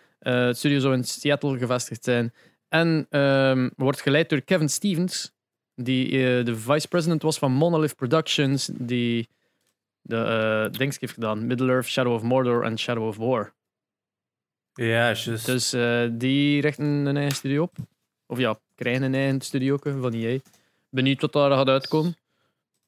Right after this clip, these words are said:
Speaker 1: I mean, ja, cool.
Speaker 2: Ja, ik zit nu te denken, Monolith zijn nou ook niet die van Fear? Ja, het zijn ook die van Fear. Ja, hm. Kan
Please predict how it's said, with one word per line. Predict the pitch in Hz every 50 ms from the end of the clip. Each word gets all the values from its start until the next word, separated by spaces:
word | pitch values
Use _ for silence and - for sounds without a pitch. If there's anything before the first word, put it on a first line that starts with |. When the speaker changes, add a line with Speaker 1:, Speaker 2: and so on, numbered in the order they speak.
| _ _ _ _ _ _ 110
Speaker 1:
I | - - - _ _ -
mean, | 123 123 123 123 120
ja, | 117 117 123 151 147 - _ _ _ _ _
cool. | - 139 131 143 160 151 - _ _ _ _ _
Speaker 2:
Ja, | _ 143 135 143 165 180 170
ik | 135 127 -
zit | - - - -
nu | 131 127
te | 117 -
denken, | - 131 135 - 123 117
Monolith | 123 135 139 143 131 123
zijn | - - 131 120
nou | 117 117
ook | 123 -
niet | 147 127
die | - 139
van | 127 127 117 113
Fear? | 113 - - 160 156 156 160 165 160 - _
Ja, | - 139 123 117 117 - - - _ _
het | _ -
zijn | 147 135 120
ook | 123 120 120
die | 131 123
van | 117 113 104 98
Fear. | - - 135 120 113 107 101 - -
Ja, | - 139 123 113 113 113
hm. | - 170 170 135 113 - _ _ _ _ - - - - - - _ _
Kan | - 160 160